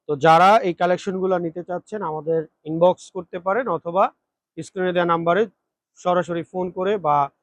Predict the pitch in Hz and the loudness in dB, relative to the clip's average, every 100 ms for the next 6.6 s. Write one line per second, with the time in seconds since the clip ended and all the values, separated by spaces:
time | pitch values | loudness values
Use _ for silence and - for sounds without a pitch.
0 | _ - 160 175 170 160 180 175 190 165 | _ -10 -2 4 4 2 -6 -6 -6 -4
1 | 160 156 - 180 208 147 135 139 123 127 | -4 -6 -6 -2 -2 -2 -6 -12 -18 -10
2 | 139 117 120 _ _ _ _ _ _ _ | -10 -10 -14 _ _ _ _ _ _ _
3 | _ _ _ 151 175 196 196 196 196 202 | _ _ _ 2 4 4 2 0 -2 -2
4 | 196 190 185 185 220 220 170 170 170 156 | 0 0 0 0 -2 -4 -6 -6 -6 -6
5 | - 147 147 147 139 - 127 127 139 135 | -6 -4 -4 -6 -12 -12 -14 -14 -14 -14
6 | 127 131 139 131 151 285 | -10 -10 -8 -8 -10 -12